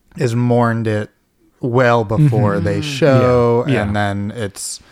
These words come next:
Speaker 1: it's just a quick cut.
Speaker 2: Certainly.
Speaker 3: It's just the classic thing of, you know, not to be sexist in whichever direction, is that,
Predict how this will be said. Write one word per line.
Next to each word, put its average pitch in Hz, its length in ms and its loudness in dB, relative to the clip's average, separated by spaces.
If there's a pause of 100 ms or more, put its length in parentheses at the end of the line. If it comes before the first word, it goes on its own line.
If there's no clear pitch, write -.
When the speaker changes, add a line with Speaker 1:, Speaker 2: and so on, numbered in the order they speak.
(460)
Speaker 1:
it's 110 180 -4
just - 260 -6
a 107 60 -4
quick - 340 -10
cut. - 760 -14
Speaker 2:
Certainly. 95 520 -8 (420)
Speaker 3:
It's 220 120 -10
just 269 140 -8
the - 80 -6
classic 240 360 -4
thing 208 400 -6
of, - 480 -10 (520)
you 170 100 -6
know, 170 220 -4
not 165 240 -8
to 151 60 -12
be 147 120 -10
sexist 156 520 -10
in 147 160 -10
whichever 170 340 -8
direction, 123 640 -10
is - 180 -14
that, 135 280 -6